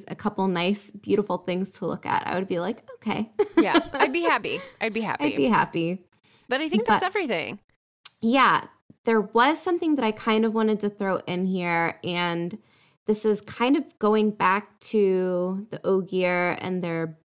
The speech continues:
Speaker 1: buildings.
Speaker 2: Mm-hmm.
Speaker 1: And I just, I think it's really important to talk about how, how well-versed Robert Jordan is in all of this weird occult stuff. And I
Speaker 2: No
Speaker 1: love
Speaker 2: kidding.
Speaker 1: Yeah,
Speaker 2: No
Speaker 1: I,
Speaker 2: kidding.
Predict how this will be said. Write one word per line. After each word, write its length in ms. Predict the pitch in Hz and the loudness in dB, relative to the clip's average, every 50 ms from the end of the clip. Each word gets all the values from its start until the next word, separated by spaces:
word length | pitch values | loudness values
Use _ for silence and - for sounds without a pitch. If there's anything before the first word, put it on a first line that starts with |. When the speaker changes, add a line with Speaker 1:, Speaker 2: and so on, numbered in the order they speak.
| - - _ | -20 -8 _
Speaker 1:
buildings. 720 | - 175 175 190 202 233 254 262 285 285 294 294 - - _ _ _ - - - | -2 0 2 2 2 2 2 2 2 0 0 -2 -6 -12 _ _ _ -20 -8 -6
Speaker 2:
Mm-hmm. 300 | 247 240 254 269 277 302 381 392 _ _ - | -4 -2 0 0 -2 -2 -4 -6 _ _ 0
Speaker 1:
And 320 | 196 202 196 196 196 190 - - | 0 2 2 2 0 0 0 2
I 120 | 190 208 | 2 2
just, 400 | 196 202 240 254 247 - - - - - - _ _ _ _ _ | 2 2 0 -2 -2 -4 -8 -12 -16 -20 -20 _ _ _ _ _
I 100 | - 208 | 0 0
think 300 | 214 214 - 254 269 262 | 2 2 2 2 2 2
it's 220 | - 214 208 - - | 0 -2 -4 -4 -2
really 280 | 202 202 202 208 214 | 0 2 2 4 4
important 480 | 214 214 208 214 196 190 180 - - 208 | 2 2 0 0 0 0 0 0 -2 -2
to 80 | - 202 | -4 -4
talk 280 | 202 - 180 180 180 - | -2 0 0 0 0 0
about 280 | 190 185 180 - - | 0 0 0 0 -2
how, 300 | 196 180 - - 175 - - | -6 -6 -4 -4 -4 -4 -8
how 280 | - - - 185 185 185 | -10 -6 -2 0 0 0
well-versed 840 | 180 160 170 170 180 185 165 156 165 165 165 175 190 - - - | 0 0 0 0 0 0 0 0 0 0 0 0 -2 -6 -8 -6
Robert 380 | 175 165 160 170 196 185 - - | -2 0 0 2 2 0 -2 -4
Jordan 420 | - - 175 170 175 175 202 196 175 | -6 -4 -4 -2 0 0 0 -2 -2
is 320 | - 196 208 208 202 202 | 0 0 0 0 -2 -2
in 120 | 180 170 - | -6 -6 -2
all 280 | - 170 175 185 214 | -2 0 2 2 0
of 80 | 214 208 | 0 0
this 220 | 240 262 - - | -2 -2 -2 -4
weird 600 | 196 180 160 160 180 170 175 170 175 185 185 - - | -8 -8 -4 -2 0 2 2 2 2 2 0 -2 -6
occult 600 | - 156 - - - - - 165 170 - - - - _ _ _ | -8 -10 -10 -12 -8 -4 0 0 0 0 -2 -8 -16 _ _ _
stuff. 640 | - - - - - 175 151 - - - - - _ _ _ - - - - - - - - _ | -8 -6 -6 -2 2 2 2 2 0 -4 -10 -20 _ _ _ -20 -20 -20 -20 -20 -20 -20 -10 _
And 280 | - 196 190 185 185 381 | -2 0 2 2 2 2
I 100 | 370 370 403 415 | 2 2 2 2
Speaker 2:
No 100 | 427 427 | 4 4
Speaker 1:
love 280 | - - - 214 220 220 | 4 4 2 2 0 -2
Speaker 2:
kidding. 600 | - 392 381 403 427 403 370 330 269 220 175 - - - - - | -2 -2 0 0 0 0 0 0 -2 -4 -6 -8 -14 -18 -8 -2
Speaker 1:
Yeah, 180 | 185 196 180 359 | 2 4 4 4
Speaker 2:
No 80 | 403 415 | 4 4
Speaker 1:
I, 80 | 214 220 | 4 4
Speaker 2:
kidding. 340 | 233 - 403 311 233 175 - | 4 4 2 0 0 -4 -8